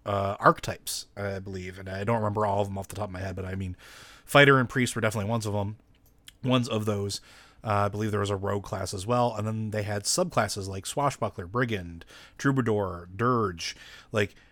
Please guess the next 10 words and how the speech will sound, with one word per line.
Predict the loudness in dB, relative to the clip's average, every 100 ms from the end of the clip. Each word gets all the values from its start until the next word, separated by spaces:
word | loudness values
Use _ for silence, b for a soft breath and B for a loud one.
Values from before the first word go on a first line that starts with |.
| b -12
these | -8 -2 0 0
were | 2 0
classes | 0 -2 -2 0 -2 0 0 -2 -6 -8
that | -8
were | -4
subclasses | -2 0 2 2 2 -2 -2 -2 -6
of | -6
that | -6 4
archetype. | 4 4 -4 -16 -18 -20 B B B B -4
Uh, | 0 0 0